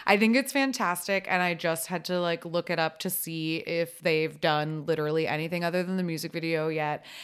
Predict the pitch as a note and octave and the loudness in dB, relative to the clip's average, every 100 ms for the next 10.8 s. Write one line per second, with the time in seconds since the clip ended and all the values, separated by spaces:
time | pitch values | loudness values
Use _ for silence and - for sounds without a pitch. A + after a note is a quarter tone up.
0 | - F3+ F3+ F3+ E3+ - F#3 F#3+ A#3 - | -4 0 4 4 4 2 4 4 4 2
1 | E3+ F3 G3+ G3+ G#3 A#3+ A#3 F#3+ F3 F#3 | 4 6 6 6 6 4 4 4 4 2
2 | F#3 G3 G3 G3+ G#3+ - F#3+ F3+ F3 F3 | 0 0 2 2 0 0 -2 2 2 2
3 | F3+ F#3 E3+ E3 F3 G3+ - E3+ E3+ E3 | 2 2 0 0 0 -2 -2 0 0 -2
4 | F#3+ E3+ - E3+ E3+ F#3+ F#3+ F#3 F3 E3+ | -4 -2 -4 -2 0 0 2 0 2 0
5 | E3 E3+ E3 E3 E3 - E3+ D#3+ D#3+ - | 0 2 4 4 0 0 0 2 0 2
6 | F#3 G3+ A#3+ A#3+ G3 F3+ E3+ E3 D#3 E3 | 6 8 8 8 6 4 0 0 0 0
7 | F3+ - - - G#3 G#3+ A3+ A3 A3+ G#3+ | -2 -10 -12 4 6 6 6 6 4 0
8 | - F#3 F3+ F3+ - F3+ F#3 F3+ - F#3 | 4 4 6 2 -2 2 4 2 0 0
9 | E3+ E3+ - - F#3 F3+ F3 F3+ E3 D#3 | 2 0 -2 2 4 6 4 2 0 0
10 | C#3+ C#3+ C#3+ G2+ F#2 A#2+ G3 G3+ | 0 -6 -6 -8 -6 -4 -6 -10